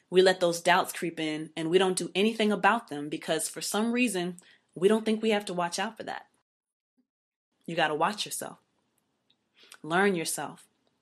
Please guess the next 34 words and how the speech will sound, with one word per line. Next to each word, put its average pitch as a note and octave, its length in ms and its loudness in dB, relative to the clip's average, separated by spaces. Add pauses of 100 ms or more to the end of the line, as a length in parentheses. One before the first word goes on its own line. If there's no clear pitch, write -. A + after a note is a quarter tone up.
(340)
Get G#3 180 2
to G#3+ 100 2
know G#3+ 180 4
that F#3 260 2
dark F3 220 2
side F3 320 2
of D#3+ 80 -4
yourself D#3+ 460 -2
so - 120 -6
you E3+ 180 -8
know F3 280 0
how F3+ 160 -4
to E3+ 80 -4
combat E3+ 480 -4
those D3 240 0
feelings F#3+ 380 0
when D3+ 100 -4
they D3 100 -4
come C#3 240 -6
out. F#3 180 2 (500)
Because E3+ 260 0
once G3+ 320 0
you A#3+ 80 0
make A3+ 220 0
it F#3 60 2
a E3+ 40 2
habit F3 480 2
to - 240 -6
actively E3+ 440 0
seek E3 360 -4
positivity, E3+ 680 -6 (440)
actively E3 500 2
seek D#3+ 360 -6
growth, D#3 360 -4